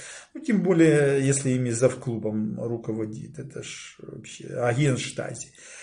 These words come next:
То есть полная деградация, фактически концлагерь, биомасса, ничего не могут сопротивляться, всё раздавлено. Щас мы видим,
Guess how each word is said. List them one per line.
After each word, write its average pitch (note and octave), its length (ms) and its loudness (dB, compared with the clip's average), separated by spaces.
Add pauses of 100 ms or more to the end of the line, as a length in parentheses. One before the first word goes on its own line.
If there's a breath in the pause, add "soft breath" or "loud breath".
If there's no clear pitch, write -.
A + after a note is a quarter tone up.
(460 loud breath)
То A#3 80 -2
есть - 160 -6
полная G#3 340 6
деградация, C3+ 1300 6
фактически C#3+ 600 -2
концлагерь, C#3 840 2
биомасса, C3+ 1040 2
ничего C3 540 -2
не B2+ 140 0
могут B2 340 -2
сопротивляться, B2+ 1080 -2
всё C3 240 0
раздавлено. A#2 840 2
Щас A#2 300 -6
мы B2 120 -2
видим, A#2+ 460 -2